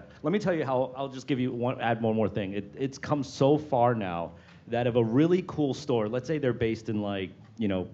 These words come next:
Paris or whatever, like, really far away, a really cool store wants to buy our brand,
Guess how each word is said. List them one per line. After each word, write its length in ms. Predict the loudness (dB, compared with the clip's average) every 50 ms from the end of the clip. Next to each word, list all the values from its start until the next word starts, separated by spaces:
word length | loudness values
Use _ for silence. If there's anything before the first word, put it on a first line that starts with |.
| -4
Paris 440 | -2 0 2 2 2 2 0 -2 -4
or 80 | -4 -4
whatever, 280 | -2 -2 -4 -4 -4
like, 140 | -4 -6 -4 -4
really 260 | -2 -2 0 0 -2
far 220 | -2 0 0 0 2
away, 180 | 2 2 2 4
a 40 |
really 260 | 6 8 8 8 6 2
cool 180 | -2 -6 -10
store 200 | -8 -6 -6 -4
wants 240 | -2 -2 -4 -4 -4
to 80 | -6 -6
buy 220 | -4 -2 -2 -2 -2
our 80 | -2
brand, 400 | -2 -2 -2 0 0 -2 -4 -6